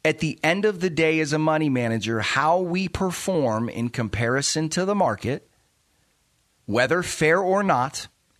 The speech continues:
is how we are measured. And yet there are times,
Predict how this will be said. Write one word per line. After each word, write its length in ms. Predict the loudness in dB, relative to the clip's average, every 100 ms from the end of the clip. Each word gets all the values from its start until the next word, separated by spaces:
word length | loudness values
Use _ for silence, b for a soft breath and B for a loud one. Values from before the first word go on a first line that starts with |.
| -4
is 140 | -2
how 180 | 0 0
we 140 | 2
are 100 | 2
measured. 400 | 4 2 0 -8 -14 _ _ _ _ _ _ _ _ _ _ _ B B B B
And 200 | 0 2
yet 260 | 4 2 2
there 180 | 2 4
are 140 | 2
times, 800 | 0 0 0 0 -4 -10 -8 -8